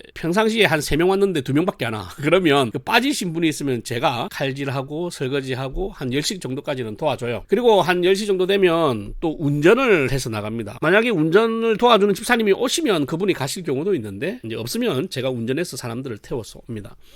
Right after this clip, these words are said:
그리고 열 시 삼십 분 정도에 오면 한 십오 분 정도 혼자서 찬양 연습을 하고 사십오 분부터 찬양을 시작해서 예배를 마치죠.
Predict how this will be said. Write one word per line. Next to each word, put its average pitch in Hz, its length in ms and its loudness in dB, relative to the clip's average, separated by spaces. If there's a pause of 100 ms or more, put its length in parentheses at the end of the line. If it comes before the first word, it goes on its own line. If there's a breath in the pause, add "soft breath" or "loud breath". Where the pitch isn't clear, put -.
(220 soft breath)
그리고 226 260 10
열 220 180 12
시 254 160 -2
삼십 262 320 -2
분 175 180 -2
정도에 139 800 2 (140)
오면 123 640 0
한 - 160 -8
십오 214 280 2
분 185 140 0
정도 143 240 0
혼자서 151 340 -4
찬양 135 400 -6
연습을 113 320 -6
하고 214 560 0
사십오 151 640 -2
분부터 180 280 -8
찬양을 156 360 -4
시작해서 135 400 -6
예배를 117 280 -4
마치죠. - 520 -12